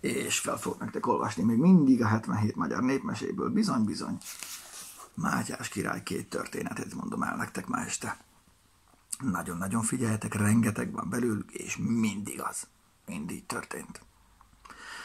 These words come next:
<clears throat> Szóval. Mátyás király meg az öreg ember. Egyszer Mátyás király nagyurakkal járta az országot. Kedves volt mindenkihez, nem nézte ki, mi megszólított mindenkit.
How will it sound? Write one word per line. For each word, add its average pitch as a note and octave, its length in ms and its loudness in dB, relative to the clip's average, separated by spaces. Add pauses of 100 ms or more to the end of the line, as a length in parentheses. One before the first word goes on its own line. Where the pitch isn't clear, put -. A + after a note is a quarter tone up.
(160)
<clears throat> G#2 560 8 (1120)
Szóval. - 480 -6 (1500)
Mátyás C3+ 400 4
király D3+ 260 8
meg B2 140 4
az A2 100 6
öreg A2 240 6
ember. G#2+ 420 4 (920)
Egyszer F#3+ 280 6
Mátyás C3 420 8
király C3 260 8
nagyurakkal A2 580 6
járta G#2+ 340 8
az G#2+ 140 6
országot. F#2+ 720 4 (420)
Kedves A#2+ 360 8
volt C3+ 240 6
mindenkihez, C#3 680 8
nem D3 200 10
nézte D#3+ 460 8
ki, D#3 340 10
mi D3+ 320 8
megszólított C3+ 760 6
mindenkit. G2 640 -2